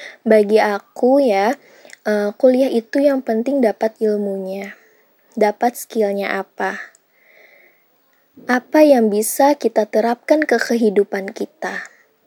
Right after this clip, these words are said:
Itu yang paling penting dari kuliah. Percuma kita kuliah kalau setelah lulus kita nggak tahu ilmu kita apa, kita nggak tahu skill kita apa,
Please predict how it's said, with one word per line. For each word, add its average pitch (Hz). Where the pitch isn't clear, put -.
Itu 247
yang 226
paling 202
penting 214
dari 190
kuliah. 190
Percuma 269
kita -
kuliah 208
kalau 277
setelah 277
lulus 202
kita 226
nggak 247
tahu 247
ilmu 202
kita -
apa, 214
kita 202
nggak 190
tahu 196
skill 208
kita 330
apa, 226